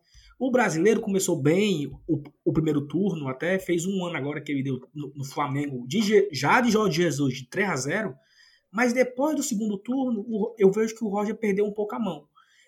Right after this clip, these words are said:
E aí, o Roger perdeu a mão já tem um ano, porque ele fez um péssimo se-, segundo, segundo turno, ficando atrás do Fortaleza duas ou três posições. Ele foi eliminado na primeira fase do,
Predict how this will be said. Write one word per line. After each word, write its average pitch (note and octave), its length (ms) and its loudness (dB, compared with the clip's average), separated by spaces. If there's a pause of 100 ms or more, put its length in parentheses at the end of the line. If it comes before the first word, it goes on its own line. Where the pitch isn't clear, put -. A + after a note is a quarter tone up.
E A3 160 2
aí, C#4 320 2 (260)
o A#3 160 0
Roger C4+ 280 0
perdeu G#3+ 300 -2
a F#3+ 100 0
mão A#3+ 360 -4
já A3 160 -4
tem C#4+ 180 -4
um G#4+ 180 -2
ano, B3 380 0 (540)
porque A#3 240 0
ele C4+ 140 4
fez G3+ 260 2
um G3 140 -4
péssimo D4 340 0
se-, - 300 -6
segundo, G#3+ 440 0
segundo F#3 400 -2
turno, G3 300 2
ficando G3+ 360 -4
atrás F#3+ 300 -4
do A3+ 80 -4
Fortaleza D#3+ 640 -6 (220)
duas F3+ 360 -4
ou A3+ 80 0
três F3+ 260 -2
posições. C#3+ 600 -6 (520)
Ele A3+ 240 4
foi B3 180 0
eliminado G#3 440 2
na F3 100 -4
primeira A#3+ 320 -4
fase G#3 320 0
do, F3+ 320 0